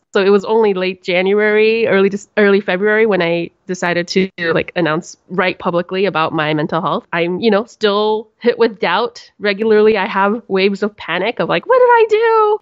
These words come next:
You know, and what if I never find a real paying job again, <laughs> you know, because of this? If they, you know, I'm a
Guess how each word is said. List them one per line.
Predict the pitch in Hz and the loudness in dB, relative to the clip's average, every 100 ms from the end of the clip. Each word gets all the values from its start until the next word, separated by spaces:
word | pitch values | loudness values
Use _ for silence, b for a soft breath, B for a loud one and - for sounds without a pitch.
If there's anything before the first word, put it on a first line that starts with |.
| 226 | 2
You | |
know, | 220 214 226 | 4 2 2
and | 214 202 196 190 202 | 0 -2 -2 -2 0
what | 240 | 0
if | 254 | 0
I | 240 | 0
never | 226 226 226 | 0 0 0
find | 196 190 208 | 0 0 0
a | 196 190 | 0 2
real | 185 196 | 2 2
paying | 190 202 190 196 | 2 -2 -2 -2
job | 170 175 | -2 -2
again, | 190 175 175 294 | -2 0 0 4
<laughs> | 359 | 4
you | - 370 | 4 0
know, | 240 392 | 2 0
because | 240 240 - 262 220 | 0 -4 -2 -4 0
of | 226 220 | 0 0
this? | 220 254 - | -2 -2 -2
If | 214 214 | -4 -2
they, | 202 190 - | 0 0 0
you | 202 | -2
know, | |
I'm | 170 180 - | 0 -2 -2
a | 190 | -8